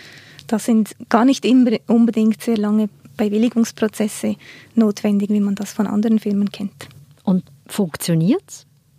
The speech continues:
Speaker 1: Ja, also grundsätzlich, also zum Beispiel bei den Ferienregelungen würde man ja meinen, ja, vielleicht, da gehen jetzt die Leute einfach so
Speaker 2: Rein
Speaker 1: viel in die
Speaker 2: weiß.
Speaker 1: Ferien. <laughs> Genau. Ähm, das ist nicht passiert. Interessanterweise haben die Leute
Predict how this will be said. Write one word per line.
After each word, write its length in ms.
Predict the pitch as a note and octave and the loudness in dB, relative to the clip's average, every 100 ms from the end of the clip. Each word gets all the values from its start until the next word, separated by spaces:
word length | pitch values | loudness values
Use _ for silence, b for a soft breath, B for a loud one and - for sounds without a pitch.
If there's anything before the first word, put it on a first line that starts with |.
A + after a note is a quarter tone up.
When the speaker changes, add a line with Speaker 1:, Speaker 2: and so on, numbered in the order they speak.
| B B B B B B B B B B - | B B B B B B B B B B 0
Speaker 1:
Ja, 420 | G#3+ D4 G4+ B3+ | 2 2 2 2
also 280 | - A#3 A3 | 2 2 0
grundsätzlich, 800 | - D#4+ G4 D#4 C4+ B3+ A#3+ - - | 0 -2 -2 -2 -2 -2 -2 -4 -6
also 200 | A3+ A3+ | -4 -6
zum 200 | - C4 | -2 -4
Beispiel 220 | - A3+ | -2 -2
bei 100 | B3 | 0
den 120 | A#3 | 0
Ferienregelungen 720 | - C4 C4+ B3 B3 A#3+ A#3 | 0 0 0 0 0 0 0
würde 180 | A3+ A3+ | 0 0
man 160 | A3+ A3 | 0 0
ja 100 | G#3+ | 0
meinen, 400 | G#3 G#3+ G#3 G#3 | -2 -2 -2 -2
ja, 200 | G#3 G#3 | -4 -8
vielleicht, 320 | - G#3 G#3 | -10 -10 -8
da 60 | G#3 | -6
gehen 220 | G#3 G#3 | -2 -2
jetzt 200 | G#3+ - | -2 -2
die 60 | |
Leute 280 | A3+ A3+ - | -2 -2 -2
einfach 460 | A3+ A3+ A3 - - - - | -4 -4 -8 -12 -20 -20 -20
so 220 | - G#3 | -6 0
Speaker 2:
Rein 80 | B3+ | 0
Speaker 1:
viel 200 | B3+ C4+ | 2 2
in 120 | A#3+ | 4
die 60 | B3 | 2
Speaker 2:
weiß. 40 | - | 0
Speaker 1:
Ferien. 280 | A#3+ B3+ C4 - - | -2 -2 -4 -10 -14
<laughs> 220 | - C4 | -14 -4
Genau. 280 | B3+ A#3 C4+ C4 C4+ - - - B B B B B - | -2 0 0 0 -2 -2 -8 -8 B B B B B -6
Ähm, 340 | A#3 A3+ A3 - | -2 0 -2 -2
das 200 | - - | -2 0
ist 140 | G#4+ - | 0 0
nicht 260 | D#4 - | 0 -2
passiert. 440 | - - C#4+ A#3 A3 | -6 -2 0 0 2
Interessanterweise 840 | A#3+ A#3+ B3 A#3 B3 B3 A3+ A#3 | 0 0 -2 0 0 -2 -2 -2
haben 160 | A3+ A3+ | -2 -2
die 80 | A3 | -2
Leute 360 | G#3+ - G#3+ | -2 -4 -6